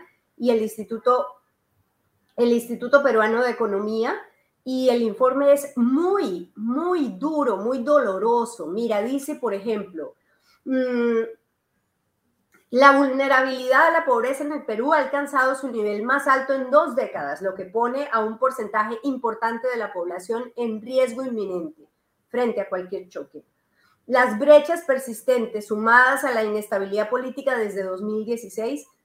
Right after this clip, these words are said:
se han convertido en una fuente de descontento social. Las crisis han ausentado las desigualdades territoriales persistentes, así como las diferencias en el acceso activo,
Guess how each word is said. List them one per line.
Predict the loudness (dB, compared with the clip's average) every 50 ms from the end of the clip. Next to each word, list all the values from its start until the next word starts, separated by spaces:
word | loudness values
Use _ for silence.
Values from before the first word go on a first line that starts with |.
| _
se | _ -2 2 2
han | 4 4 4
convertido | 2 2 2 2 -2 -2 -4 -4 -2 0
en | 0
una | 0 0 0 -2 -4 -6 -10
fuente | -6 -4 -4 -2 -2 -4 -6 -6 -8 -10 -10 -10 -8
de | -8 -8 -8 -8
descontento | -12 -14 -12 -10 -10 -10 -8 -10 -12 -12 -14 -16 -18
social. | -18 -18 -20 -18 -18 -18 -18 -18 -20 _ _ _ _ _ _ _ _ -20 -20 _ _ _ _ _ _ _ _ _ _ _ _ _ _ _ _ _ _ _ _ _ _ _ _ _ _ _ _ _ _ 0
Las | 2 2 2 2 0
crisis | -2 -2 0 2 2 2 2 0 -2 -2 -6 -10 -4 6 8
han | 8 8 8 8 4
ausentado | 4 2 2 2 0 0 2 2 4 4 4 4 2
las | 0 -2 -4
desigualdades | -4 -8 -8 -6 -4 -4 -2 0 0 -2 0 -2
territoriales | -4 -4 -4 -4 -6 -6 -4 -2 -4 -4 -4 -8 -10
persistentes, | -12 -12 -12 -12 -16 -16 -8 -4 -4 -4 -4 -4 -6 -8 -8 -6 -6 -6
así | -4 -4 -4 -4 -2
como | -2 -2 0
las | 0 -2 -2 -4
diferencias | -6 -8 -6 -6 -4 -4 -4 -6 -6 -4
en | -4 -6
el | -4 -4 -6
acceso | -6 -6 -8 -10 -8 -6 -8
activo, | -8 -8 -8 -10 -10 -8